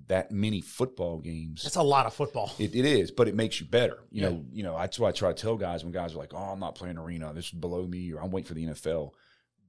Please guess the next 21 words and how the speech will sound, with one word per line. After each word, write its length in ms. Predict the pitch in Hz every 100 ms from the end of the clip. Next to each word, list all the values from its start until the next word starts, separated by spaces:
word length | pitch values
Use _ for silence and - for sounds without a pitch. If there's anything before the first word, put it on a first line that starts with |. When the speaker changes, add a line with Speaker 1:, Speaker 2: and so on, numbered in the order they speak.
| -
Speaker 1:
There's 220 | 127 139
no 180 | 139 131
ex-, 160 | - -
there's 200 | 110 117
no 80 |
substitution 680 | 117 120 104 - - 98 -
for 140 | 78 82
playing 580 | - 92 90 85 82 -
the 80 | 85
game. 240 | 85 78
I 40 |
don't 80 | 185
care 100 | -
who 60 | 139
you're 80 | 113
playing 220 | - 104
against, 260 | 78 - -
'cause 140 | 95
if 120 | 92
you're 60 | -
playing 400 | - 165 156 120